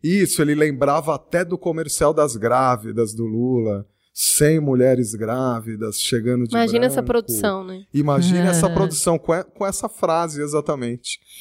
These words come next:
Speaker 1: né?
Speaker 2: Eu a-
Speaker 1: Então isso tá sendo discutido também. Só que, peraí, nós já estamos pagando esse negócio, né?
Speaker 3: Então, mas aí que tá. Vamos, vamos falar das modalidades. Hoje, o que que a gente tem?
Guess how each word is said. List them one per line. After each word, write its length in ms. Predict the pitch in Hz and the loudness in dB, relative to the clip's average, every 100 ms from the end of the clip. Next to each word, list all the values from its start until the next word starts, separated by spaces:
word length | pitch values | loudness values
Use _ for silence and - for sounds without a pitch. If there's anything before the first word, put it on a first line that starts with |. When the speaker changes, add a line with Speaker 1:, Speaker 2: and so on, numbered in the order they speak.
| - | -4
Speaker 1:
né? 220 | 120 226 | 0 2
Speaker 2:
Eu 100 | - | 2
a- 60 | 240 | 2
Speaker 1:
Então 160 | 180 127 | 4 2
isso 200 | - 147 | 0 0
tá 140 | 180 | 0
sendo 240 | - 196 | 0 -4
discutido 460 | 190 - 220 - 214 | -6 -8 -8 -10 -6
também. 240 | 277 185 | -4 -2
Só 180 | 123 156 | 0 0
que, 160 | - 175 | 0 -4
peraí, 440 | 175 190 185 110 - _ - | 0 2 2 0 -6 _ -10
nós 300 | 139 135 139 | 0 2 4
já 160 | 139 202 | 4 2
estamos 500 | - - 214 214 - | 0 -2 -2 -2 -2
pagando 500 | 175 135 143 139 123 | 0 2 2 2 0
esse 200 | - 120 | -2 -2
negócio, 580 | 117 101 92 - - | -2 -2 -6 -6 -10
né? 60 | 92 - - | -10 -10 -4
Speaker 3:
Então, 260 | 320 277 | 0 0
mas 200 | 240 220 | 0 0
aí 100 | 240 | 0
que 80 | 240 | -2
tá. 180 | 247 180 | 0 0
Vamos, 300 | 175 240 233 233 | 2 2 2 0
vamos 160 | 269 | -2
falar 160 | 277 254 | 0 0
das 180 | 254 233 | 0 0
modalidades. 840 | 254 240 233 233 175 143 139 - | 0 0 0 -2 -2 -4 -6 -12
Hoje, 340 | - 208 240 240 | -4 0 2 0
o 40 | |
que 100 | 254 | -2
que 100 | 233 | -2
a 40 | 240 | 0
gente 240 | 240 - | -2 -4
tem? 300 | 185 143 131 | -4 -6 -10